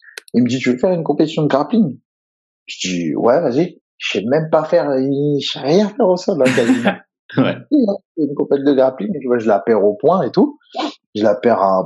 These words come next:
Speaker 1: point et tout. Je dis, « Oh, putain, euh, bête d'expérience, tu vois. Bête
Speaker 2: Ouais.
Speaker 1: d'expérience et tout. » Et de là, après, bah,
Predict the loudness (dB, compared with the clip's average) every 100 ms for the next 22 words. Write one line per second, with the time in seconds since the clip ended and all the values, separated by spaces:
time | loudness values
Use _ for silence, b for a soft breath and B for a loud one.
0 | 0 0 0 0 -2 0 -2 -2 -6 -12
1 | _ -4 -4 -6 -12 _ -6 -6 -2 -2
2 | 0 -2 2 2 0 -4 -10 -12 _ -4
3 | 0 0 0 -2 -2 0 -2 _ -4 -4
4 | -4 B B B _ _ _ 0 2 4
5 | 4 2 2 0 2 4 4 2 0 -6